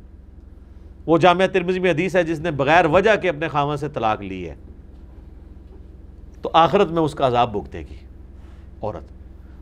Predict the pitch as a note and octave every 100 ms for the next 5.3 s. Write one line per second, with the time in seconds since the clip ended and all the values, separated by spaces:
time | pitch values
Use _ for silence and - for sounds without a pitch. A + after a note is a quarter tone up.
0 | B2 F3+ C#4+ F4+ F#4 E4 B3 A3 F#3+ F#3
1 | F3 C#3 G#2 F#2 F#2+ - - - A#2 F#3
2 | A#3+ A#3+ G#3+ G#3 D3 D#3+ F#3 F3 G3+ F3
3 | C3+ B2+ A2+ A2 F#2+ D#2 E2+ A#2 C#3+ -
4 | - - - - - B2+ F3+ G3 G3 F#3+
5 | F3+ G3